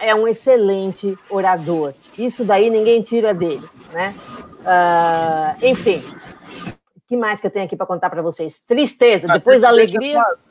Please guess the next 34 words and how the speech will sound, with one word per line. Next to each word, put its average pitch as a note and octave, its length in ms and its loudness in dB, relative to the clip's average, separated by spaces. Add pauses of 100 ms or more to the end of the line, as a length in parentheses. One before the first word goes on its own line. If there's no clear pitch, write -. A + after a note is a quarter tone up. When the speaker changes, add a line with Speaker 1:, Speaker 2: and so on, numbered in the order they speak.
(180)
Speaker 2:
Olha F#3 200 2
Speaker 1:
Ah. F3+ 80 0
Speaker 2:
só, E3 160 2
o - 20 -4
Luciano F3 420 -2
Borges D3 400 2
mandou C#3 300 0
pra C3+ 180 0
gente A#2+ 280 -4
aqui A2+ 100 -2
uma A2+ 160 4
coisa, D3 220 2
quero D3+ 180 0
dividir C#3 340 -2
com B2 80 -4
vocês G#2+ 320 4
aqui. C3 320 0 (400)
Não B2+ 80 -4
tem D#3 140 0
nada E3 240 2
a C#3 60 2
ver C#3 240 2
com B2+ 120 0
o B2 40 4
Obama, A#2+ 320 2
não, C#3+ 160 2
mas C3+ 140 2
tem D3+ 120 0
a C#3 60 2
ver B2 180 -8
<laughs> G3 160 -10
com C#3 120 0
o - 20 0
Bolsonaro, B2 720 0